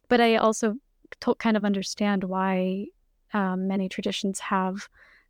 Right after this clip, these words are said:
such strict, uh, kind of barriers around the tradition. And this is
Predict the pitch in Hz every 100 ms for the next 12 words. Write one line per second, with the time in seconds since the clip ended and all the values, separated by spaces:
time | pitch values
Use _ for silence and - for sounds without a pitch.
0 | _ - - 190 - - - 196 - -
1 | - _ _ _ - _ _ _ _ _
2 | _ 208 185 190 202 202 _ _ _ _
3 | _ _ _ - 208 190 - 202 196 202
4 | 208 - 214 - - _ _ _ _ -
5 | 208 202 196 190 190 196 - _ _ _
6 | - 196 - 202 196 - 202 202 190 185
7 | 202 - 208 -